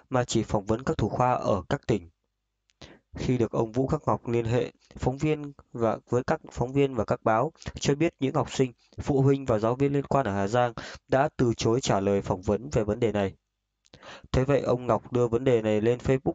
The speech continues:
cá nhân của mình trong ngày mười một tháng bảy và nhận được nhiều hưởng ứng. Trong số những người hưởng ứng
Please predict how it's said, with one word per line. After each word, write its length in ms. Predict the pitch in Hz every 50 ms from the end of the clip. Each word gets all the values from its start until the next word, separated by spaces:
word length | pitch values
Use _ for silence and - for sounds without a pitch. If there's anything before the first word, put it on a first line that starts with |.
| - _
cá 100 | 120 127
nhân 200 | 135 143 143 135 - - - - _ _
của 140 | - 113 104
mình 240 | 104 110 113 107 95 _ _ _ - _
trong 200 | - 131 120 117
ngày 100 | 113 107
mười 100 | 107 104
một 180 | 104 107 -
tháng 180 | - 113 120 139
bảy 220 | 135 110 90 85 - _ _ - - - -
và 100 | 135 135
nhận 220 | 131 139 135 131
được 180 | 139 135 - _ _
nhiều 260 | 135 131 131 127 123
hưởng 220 | 120 123 110 98
ứng. 260 | - 110 113 123 151 170 _ _ _ _ _ _ _ _ _ _ _ _ _ _ - -
Trong 380 | - 120 117 117 117 117 117
số 220 | 113 - 123 117 123
những 180 | 139 139 147
người 160 | 151 139 113
hưởng 180 | 104 107 104 104
ứng 220 | 107 104 120 143